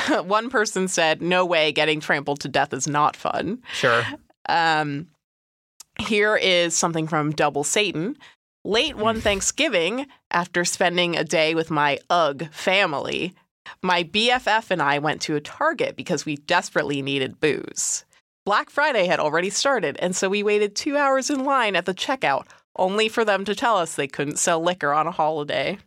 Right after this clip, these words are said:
Speaker 2: Yeah, so that's when you just turn around if you're just, like, at the Target and there's a big
Speaker 1: Mm-hmm.
Speaker 2: line and you're not there to get a deal.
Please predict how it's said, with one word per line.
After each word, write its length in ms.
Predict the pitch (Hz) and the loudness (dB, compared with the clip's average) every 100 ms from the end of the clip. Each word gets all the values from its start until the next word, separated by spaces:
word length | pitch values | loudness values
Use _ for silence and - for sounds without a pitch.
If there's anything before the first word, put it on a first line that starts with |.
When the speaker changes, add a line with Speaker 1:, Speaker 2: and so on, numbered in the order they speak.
| _ _ _ _ _ _ _ _ _ _ _ _ _ | _ _ _ _ _ _ _ _ _ _ _ _ _
Speaker 2:
Yeah, 1040 | 170 165 170 170 165 165 160 156 156 147 156 - | -4 -2 0 2 2 2 2 2 2 2 -2 -8
so 640 | - - 160 156 151 156 151 | -6 0 2 4 2 2 0
that's 240 | 165 190 - | 0 0 0
when 120 | 370 | 0
you 100 | 339 | 0
just 220 | 196 180 | 0 -2
turn 220 | - 151 165 | 0 0 2
around 500 | 139 135 156 147 127 | 2 4 2 2 0
if 80 | |
you're 100 | 131 | -2
just, 320 | 117 139 123 147 | -2 -2 -2 0
like, 260 | 131 123 | 2 0
at 280 | 139 117 123 | 0 0 0
the 100 | 139 | -2
Target 640 | - 127 127 131 165 180 _ _ _ | 0 0 2 2 0 -2 _ _ _
and 200 | - 135 | -2 0
there's 140 | 135 127 | 0 -2
a 60 | |
big 180 | 123 143 | 0 0
Speaker 1:
Mm-hmm. 100 | 135 | 2
Speaker 2:
line 460 | 123 123 135 170 180 | 2 2 2 0 -2
and 200 | 147 123 | -2 -2
you're 100 | 127 | 0
not 260 | 123 127 | 0 0
there 200 | 117 117 | 0 2
to 80 | 120 | 0
get 200 | 113 120 | 0 0
a 60 | 113 | 0
deal. 520 | 110 120 131 175 196 | 0 0 2 2 -2